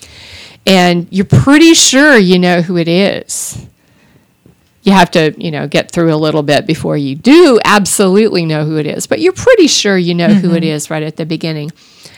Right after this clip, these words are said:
Speaker 1: And, and so it's just this kind of, it's, it's a little bit like the Finn and Layla story where Layla's gone, but suddenly somebody's seeing her. Or
Speaker 2: Mm-hmm.
Speaker 1: so Sarah,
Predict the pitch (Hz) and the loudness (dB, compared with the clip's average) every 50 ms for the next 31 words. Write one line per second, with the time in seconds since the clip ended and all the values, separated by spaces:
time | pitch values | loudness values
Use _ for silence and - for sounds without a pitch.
0 | - - - - 226 220 208 190 - - 214 208 196 - - - 202 196 202 190 | -18 -8 -2 0 2 2 2 0 -2 -2 0 0 0 -2 -2 0 0 2 2 2
1 | 196 185 - - - - - - - - - _ _ _ - 226 196 - - - | 0 0 -2 -2 -2 -2 -2 -2 -2 -6 -8 _ _ _ -2 -2 -2 -2 -4 -10
2 | - _ _ _ _ _ _ _ _ _ _ _ _ _ - - - 214 214 214 | -12 _ _ _ _ _ _ _ _ _ _ _ _ _ -12 -6 -2 -2 0 0
3 | 202 175 180 175 - - 208 208 - - - - - 226 214 - 240 220 214 196 | 0 0 -2 -4 -4 -2 -2 -2 -2 -4 -4 0 0 0 2 2 2 2 4 4
4 | 196 254 277 320 370 392 370 254 208 220 214 196 175 - - 196 190 185 185 180 | 4 4 6 6 6 6 4 4 4 4 4 4 4 0 0 0 2 4 4 4
5 | 180 180 - - - - _ _ _ - 180 196 190 - - 214 202 190 190 185 | 4 2 0 -2 -10 -20 _ _ _ -2 2 2 2 2 4 4 4 4 4 2
6 | 180 180 190 196 208 208 196 180 180 175 - - 202 190 185 180 175 175 170 165 | 2 4 4 4 4 4 4 4 2 2 0 0 2 2 4 4 4 2 2 2
7 | 170 175 170 170 160 160 160 156 160 - _ _ _ - _ - - 202 208 214 | 2 4 4 4 4 2 2 0 -2 -4 _ _ _ -20 _ 0 2 4 6 6
8 | 214 208 190 - - 196 180 185 185 180 170 - - - 202 190 196 202 196 175 | 6 4 4 2 2 2 2 2 2 0 0 -2 0 0 2 2 2 2 2 0
9 | - - 202 196 190 185 175 165 160 - - - - 196 175 170 170 165 160 156 | 0 0 0 0 0 0 0 -2 -2 -4 -4 -2 -2 0 0 0 -2 -4 -4 -4
10 | - - - - - - 165 165 165 156 156 160 - _ - 185 180 165 175 175 | -4 -4 -4 -4 -4 -2 0 0 2 0 0 -2 -6 _ -4 -4 -2 -2 -2 -4
11 | 170 170 - - 254 220 208 208 - - - 247 240 240 247 240 220 214 214 208 | -4 -4 -2 2 2 4 4 2 2 2 4 4 6 6 6 6 6 6 6 4
12 | 214 | 2